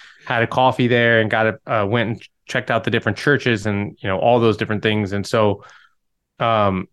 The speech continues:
yeah, it just kind of was, like, a, a really fun story to report. And then I should, I should shout out Toby after this too, 'cause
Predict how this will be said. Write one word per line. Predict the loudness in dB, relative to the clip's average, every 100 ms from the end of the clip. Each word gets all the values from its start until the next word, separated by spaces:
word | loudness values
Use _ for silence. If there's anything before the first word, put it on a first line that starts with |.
| _ _ _ _ -4
yeah, | 0 0
it | 0
just | -4
kind | -2 0
of | 2
was, | 0 0
like, | 0 2
a, | 0 0
a | 0
really | 2 0
fun | 0 -2 -2
story | 0 2 2
to |
report. | 0 2 2 4
And | 4
then | 2
I | 0
should, | -2 -2 -4
I | -4
should | -2 -2
shout | -2 0
out | 0 0
Toby | 0 2 2 0 -2
after | -4 -4 0
this | 0 0
too, | 0 -2
'cause | 2 0 -2